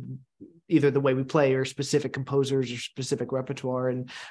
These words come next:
I could see that certainly playing into the finance field as well. There's a, probably a lot of things you can continue to be curious about.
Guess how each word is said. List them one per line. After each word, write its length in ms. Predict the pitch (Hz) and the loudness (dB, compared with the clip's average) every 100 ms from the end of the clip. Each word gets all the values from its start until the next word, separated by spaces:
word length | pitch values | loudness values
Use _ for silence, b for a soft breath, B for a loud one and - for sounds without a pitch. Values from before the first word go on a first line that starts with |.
| B | B
I 80 | 139 | 0
could 140 | 151 | 2
see 140 | 160 165 | 4 4
that 180 | 151 151 | 4 4
certainly 240 | 165 165 | 4 4
playing 260 | 165 151 151 | 4 2 2
into 380 | 147 151 139 131 | 2 0 0 -2
the 80 | |
finance 360 | 143 143 175 165 | 0 2 4 4
field 180 | 165 143 | 4 4
as 100 | 147 | 2
well. 360 | 165 151 151 B B B - | 2 2 -2 B B B 0
There's 180 | 147 135 | 4 4
a, 40 | |
probably 300 | 123 131 135 | 2 2 2
a 40 | |
lot 240 | 131 131 135 | 4 2 2
of 120 | 135 | 0
things 240 | 139 135 | -2 -2
you 100 | 127 | -2
can 180 | 127 135 | -2 -4
continue 640 | - 156 139 156 151 143 | -2 -2 0 2 2 0
to 100 | 131 | -2
be 260 | 127 131 131 | 0 0 0
curious 360 | 131 147 135 135 | 4 6 6 4
about. 280 | 127 110 | -4 -6